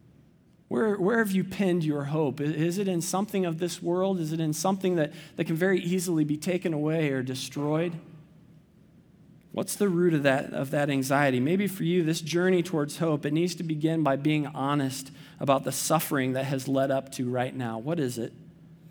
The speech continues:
And what have you done in response to it?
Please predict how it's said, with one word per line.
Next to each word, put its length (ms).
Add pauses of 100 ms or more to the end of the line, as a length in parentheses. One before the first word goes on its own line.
(380)
And 160
what 160
have 80
you 100
done 240
in 140
response 580
to 220
it? 100